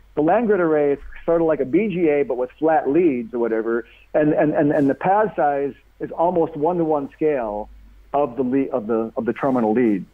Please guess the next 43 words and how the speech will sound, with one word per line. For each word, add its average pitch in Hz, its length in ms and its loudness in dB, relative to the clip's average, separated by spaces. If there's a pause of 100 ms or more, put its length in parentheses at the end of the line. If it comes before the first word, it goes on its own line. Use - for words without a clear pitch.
okay? 110 400 0 (360)
And 143 120 0
so 170 160 2
for, 175 180 0
for 180 140 0
these 247 300 2
component 220 460 -2
families 127 420 -2
here, 123 400 0 (400)
you 156 140 2
have 180 260 0
to 202 80 -2
use 165 240 2
a 143 60 -4
rectangular 135 600 -4
pad. 135 400 -4
So 165 60 -4
you 180 140 2
have 294 100 2
to 269 80 -2
know 175 460 0 (280)
when 202 380 0
to 285 60 4
use 220 240 4
an 170 80 -2
oblong 147 520 -2
pad, 123 460 -4 (200)
when 240 260 0
to 269 40 0
use 220 280 0
a 160 60 0
rounded 170 340 0
rectangular 143 580 -2
pad, 113 560 -6
when 240 240 0
to 262 80 2
use 214 220 2
a 147 60 2
rectangle 127 580 -2
pad. 107 420 -4 (120)
You, 160 140 -6 (280)
you 175 100 2
know, 147 240 2